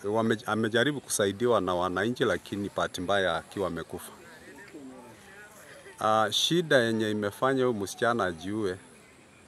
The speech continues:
haijajulikana. Ah, maana tangu asubuhi walikuwa kazini na mzazi, mama yake, na akamwacha mama yake, akarudi nyumbani,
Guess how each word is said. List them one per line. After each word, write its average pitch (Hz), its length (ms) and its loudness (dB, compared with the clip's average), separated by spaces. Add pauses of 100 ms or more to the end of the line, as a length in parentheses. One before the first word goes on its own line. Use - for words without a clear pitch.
(760)
haijajulikana. 98 960 0 (1600)
Ah, 98 420 2
maana 113 400 4
tangu 123 320 2
asubuhi 101 340 0
walikuwa 98 440 2
kazini 113 600 -2
na 92 440 0
mzazi, 90 540 -4
mama 92 340 -2
yake, 131 360 0 (680)
na 98 160 4
akamwacha 104 580 2
mama 92 320 -2
yake, 117 380 0
akarudi 101 580 -2
nyumbani, 110 580 2